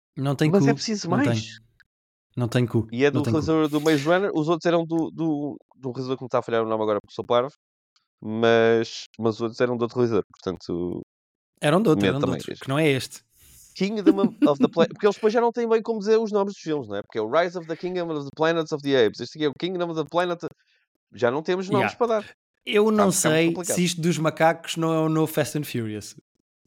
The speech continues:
Speaker 2: É, é. Mas o Fast and Furious tem o bom senso, pelo menos, de é o um, é o dois, depois há o que é tipo o Tokyo Drift, mas aí eles passaram-se. Mas
Speaker 1: Mas
Speaker 2: lá
Speaker 1: era o
Speaker 2: está, é o
Speaker 1: três, era o
Speaker 2: nove,
Speaker 1: três.
Speaker 2: o dez, o oito, mas eles vão,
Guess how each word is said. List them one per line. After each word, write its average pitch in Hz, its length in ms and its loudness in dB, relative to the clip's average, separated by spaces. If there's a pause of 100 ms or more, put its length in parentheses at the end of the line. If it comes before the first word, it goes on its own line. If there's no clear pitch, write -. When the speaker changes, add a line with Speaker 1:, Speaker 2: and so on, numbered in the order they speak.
(320)
Speaker 2:
É, 226 280 2 (360)
é. 120 180 -6 (480)
Mas 175 140 2
o - 20 -8
Fast 208 200 2
and 190 100 -4
Furious 214 280 -4 (140)
tem 165 200 4
o 131 60 -2
bom 131 140 -2
senso, 165 320 -2 (220)
pelo 151 140 2
menos, 156 420 0 (160)
de 151 280 0 (380)
é 80 120 0
o 90 40 -2
um, 180 300 -6
é - 60 -2
o 101 80 2
dois, 139 320 -2 (100)
depois 151 240 -4
há 147 60 4
o 143 80 -2
que - 80 -6
é 117 80 -2
tipo 101 220 -16
o - 20 -20
Tokyo 104 260 -4
Drift, 113 320 -6
mas 92 140 -8
aí 98 80 -4
eles 95 260 -6
passaram-se. 131 440 -4 (380)
Mas 123 240 0
Speaker 1:
Mas 139 100 2
Speaker 2:
lá 143 60 4
Speaker 1:
era 120 60 -2
o 117 40 -2
Speaker 2:
está, 120 100 -2
é - 40 0
o 104 60 0
Speaker 1:
três, 113 40 -8
era 143 60 0
o 170 60 4
Speaker 2:
nove, 170 200 4
Speaker 1:
três. 113 140 -14
Speaker 2:
o 101 40 -20
dez, 143 420 0
o 110 80 -8
oito, 151 320 2
mas 175 180 -8
eles 240 200 -8
vão, 247 100 -8